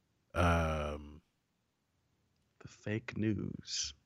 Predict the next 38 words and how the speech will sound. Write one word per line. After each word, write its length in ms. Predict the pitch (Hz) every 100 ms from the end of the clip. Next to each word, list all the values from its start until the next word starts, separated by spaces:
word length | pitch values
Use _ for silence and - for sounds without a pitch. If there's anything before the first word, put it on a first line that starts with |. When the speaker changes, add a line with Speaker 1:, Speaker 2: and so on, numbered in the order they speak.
| _
Speaker 1:
The 80 | 92
fake 300 | - 127 131
news 300 | 120 120 101
of 100 | 101
pop 240 | 110 104
music. 400 | 90 90 76 69
Speaker 2:
Of 180 | - -
pop 300 | - - - -
music. 380 | - - - -
Speaker 1:
I 80 | 156
don't 100 | 214
know 60 | 220
if 100 | 220
I 80 |
can 80 | 208
call 180 | 202 196
her 160 | 185 185
fake 260 | 185 180
news 320 | 165 190 180
anymore. 580 | 107 90 85 69 65 71 _ _ _ _ _ _ _ _ _ _ _ _ _ -
Speaker 2:
Well, 260 | 123 127
no, 220 | 131 160 151
well, 360 | 120 117 120 -
everything 760 | 117 131 131 135 131 131 135 57
was 160 | 110 -
proven 340 | - 123 143
correct, 460 | 208 147 107 - - _ _ _ _ -
was 120 | 95
proven, 280 | 113 135 127 -
was 140 | 101
proven 260 | - 113 123
accurate, 460 | 95 92 101 -
so 440 | - 101 92 90 92 - _ _
she 140 | -
was 120 | 107 -
telling 220 | 117 123
the 60 |
truth, 460 | - 110 104 143